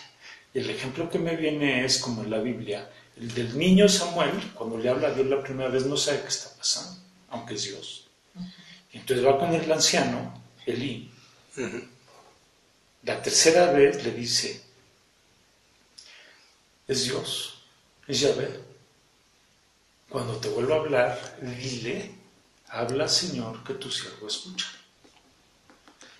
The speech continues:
Speaker 1: En ese momento Elí se dio cuenta, el niño no. Entonces él le tuvo que dar palabras para que él supiera qué está pasando o quién es.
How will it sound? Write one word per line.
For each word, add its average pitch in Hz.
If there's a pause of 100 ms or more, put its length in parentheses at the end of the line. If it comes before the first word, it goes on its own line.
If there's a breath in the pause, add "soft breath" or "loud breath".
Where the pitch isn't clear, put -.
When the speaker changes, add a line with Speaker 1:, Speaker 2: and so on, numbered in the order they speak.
Speaker 1:
En 131
ese 165
momento 170
Elí 185
se 160
dio 127
cuenta, 143
el 123
niño 156
no. - (600)
Entonces 135
él 185
le 135
tuvo 151
que 156
dar 135
palabras 113
para 117
que -
él - (460 loud breath)
supiera 139
qué 185
está -
pasando -
o -
quién 151
es. 185